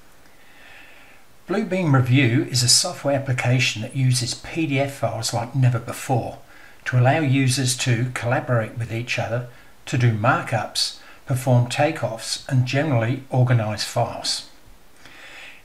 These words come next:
P D Fs actually serve as a container for much more information than just represented image. In fact, they're also capable of containing a collection of metadata, including annotations,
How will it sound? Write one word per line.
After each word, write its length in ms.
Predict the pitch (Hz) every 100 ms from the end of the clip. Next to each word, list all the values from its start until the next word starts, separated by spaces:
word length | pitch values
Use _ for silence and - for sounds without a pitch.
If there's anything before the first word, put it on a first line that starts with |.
| -
P 140 | - 208
D 140 | 170
Fs 220 | 143 - -
actually 400 | 160 - - 143
serve 360 | 127 - 143 120
as 100 | 117
a 60 |
container 580 | - 120 - - 160 151
for 180 | 123 120
much 440 | 113 135 - -
more 220 | 139 139 131
information 680 | 123 123 117 135 - 117
than 220 | 107 101
just 360 | - - - -
represented 680 | 123 123 123 117 107 117 123
image. 440 | 127 123 - - - - - - - -
In 120 | 120
fact, 340 | - 165 -
they're 160 | - 127
also 300 | 151 - 127
capable 420 | - 123 123 113
of 160 | 120 -
containing 840 | 127 120 - - 156 127 113 113
a 80 | 123
collection 460 | - 131 123 -
of 60 | 113
metadata, 880 | 110 117 127 131 117 90 - 120 - - - -
including 720 | - 123 - 123 117 107 127 -
annotations, 1040 | 123 160 - 131 123 - 123 123 - -